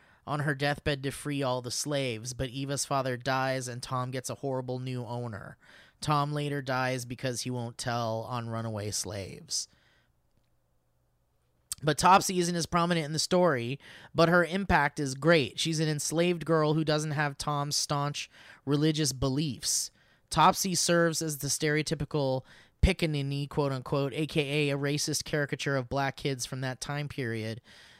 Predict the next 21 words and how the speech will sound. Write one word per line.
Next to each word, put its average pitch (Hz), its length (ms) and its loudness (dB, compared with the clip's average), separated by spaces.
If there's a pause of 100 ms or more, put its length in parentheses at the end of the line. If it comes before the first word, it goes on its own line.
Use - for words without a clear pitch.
(140)
The 143 140 0
book 175 220 2
describes 160 480 2
her 165 120 4
as 143 140 2
an 135 160 -4 (100)
imp 175 300 0 (140)
of 131 240 0
darkness 127 880 0 (440)
and 151 140 0
a 143 60 2
mischievous 151 760 0
thief. - 720 -6 (480)
Her 147 120 0
wide 151 520 6
eyes, 156 580 2
tattered 160 460 2
clothing, 151 500 0
and 135 180 -4
many 156 260 -2
ponytails 131 920 -2